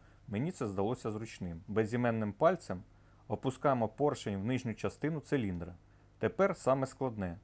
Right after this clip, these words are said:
це спробувати максимально точно сполучити центри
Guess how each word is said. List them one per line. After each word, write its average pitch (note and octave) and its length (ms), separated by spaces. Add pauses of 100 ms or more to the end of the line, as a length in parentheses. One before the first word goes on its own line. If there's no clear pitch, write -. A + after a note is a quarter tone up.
(120)
це - 160
спробувати A2+ 600
максимально A2 600
точно C3 460 (320)
сполучити - 640
центри B2 480